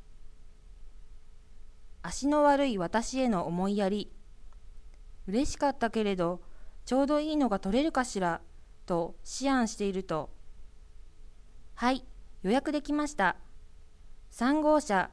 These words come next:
九エーですからね。お母さんの携帯に送っておきましたから」、という。驚いて聞くと、携帯から特急券の予約をして、すでに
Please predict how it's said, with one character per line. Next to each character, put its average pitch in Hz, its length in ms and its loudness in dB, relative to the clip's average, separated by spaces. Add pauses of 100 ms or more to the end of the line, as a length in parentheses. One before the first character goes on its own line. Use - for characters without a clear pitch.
(320)
九 311 220 4
エ 339 100 4
ー 302 40 2
で 226 140 4
す - 80 -8
か 185 100 0
ら 156 140 -2
ね。 220 240 -2 (1040)
お 190 100 -6
母 311 220 6
さ 277 160 4
ん 240 60 6
の 202 120 0
携 208 220 0
帯 208 180 2
に 196 260 -2 (360)
送 190 180 -2
っ 285 60 0
て - 120 2
お 285 60 6
き 285 160 -2
ま 302 140 0
し - 60 -8
た 208 120 -2
か 165 140 0
ら」、 151 200 -4 (600)
と 240 100 4
い 220 240 4
う。 190 120 -2 (2500)
驚 311 380 6
い - 40 2
て 233 100 -2
聞 - 180 -8
く - 100 -4
と、 160 320 2 (560)
携 269 240 4
帯 277 160 6
か 247 140 4
ら 240 240 6 (280)
特 - 220 -2
急 349 180 2
券 269 200 4
の 196 100 4
予 175 100 2
約 226 300 2
を 233 80 2
し - 80 -4
て、 226 340 -2 (460)
す - 160 -6
で 254 160 4
に 175 260 0